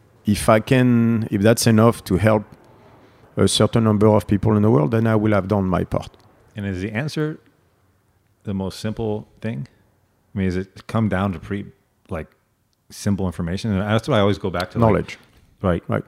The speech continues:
Speaker 1: It's not what, it's how. So can you connect to people? So they all want me to have those pictures that are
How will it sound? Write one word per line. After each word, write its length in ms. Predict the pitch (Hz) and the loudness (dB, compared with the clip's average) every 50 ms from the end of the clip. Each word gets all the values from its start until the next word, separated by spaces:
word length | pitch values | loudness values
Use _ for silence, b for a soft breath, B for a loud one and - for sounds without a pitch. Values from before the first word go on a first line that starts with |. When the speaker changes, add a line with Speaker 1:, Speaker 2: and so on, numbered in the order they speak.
| _ B B B B B B - | _ B B B B B B 0
Speaker 1:
It's 240 | 127 117 - - | 0 0 0 2
not 200 | 127 131 127 - 113 | 2 2 2 2 4
what, 320 | 107 113 127 131 - - | 4 4 4 2 0 -6
it's 100 | 107 - - | -10 -8 -4
how. 280 | 98 92 90 - - - - _ _ _ _ _ _ _ _ _ _ | -4 -4 -4 -4 -10 -16 -20 _ _ _ _ _ _ _ _ _ _
So 200 | - - 120 113 | -2 0 0 0
can 180 | - - 131 131 | 2 2 4 4
you 80 | 131 | 2
connect 580 | 120 - 135 123 117 120 123 139 - - - - | 4 4 4 4 4 4 2 0 -4 -10 -14 -6
to 100 | - 113 | -4 -4
people? 400 | 101 - 110 104 - 113 104 98 | -2 0 -2 0 0 0 -2 -2
So 120 | - - 113 | -2 -2 2
they 120 | 110 127 | 4 4
all 160 | 151 170 160 | 4 4 4
want 180 | 139 139 131 123 | 4 2 2 2
me 120 | 120 123 127 | 2 0 0
to 140 | - - 113 | 0 0 -2
have 120 | 113 104 | 0 0
those 140 | 101 95 - | 0 -2 0
pictures 380 | - 98 90 - 110 107 95 | -2 -4 -2 0 0 0 0
that 100 | - 87 | 0 0
are 160 | 80 80 82 | -2 -2 -4